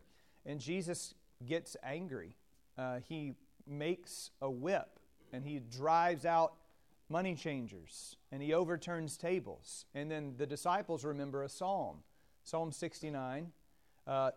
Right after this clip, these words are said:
"Zeal for your house consumes me."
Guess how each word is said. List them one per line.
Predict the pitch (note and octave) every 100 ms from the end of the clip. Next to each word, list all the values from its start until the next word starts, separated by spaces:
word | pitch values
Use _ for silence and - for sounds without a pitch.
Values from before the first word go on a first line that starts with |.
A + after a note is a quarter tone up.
| C3+
"Zeal | B2 B2 F#3 A3 D#3+ C3 D3 D#3 - _ - - - -
for | - E3
your | D#3 C#3+ C3+
house | - F3 D#3 C#3 - - - _ _ - - - - -
consumes | F3+ D#3+ - F#3 G3 F#3+ D3+ A2+
me." | A#2+ D#2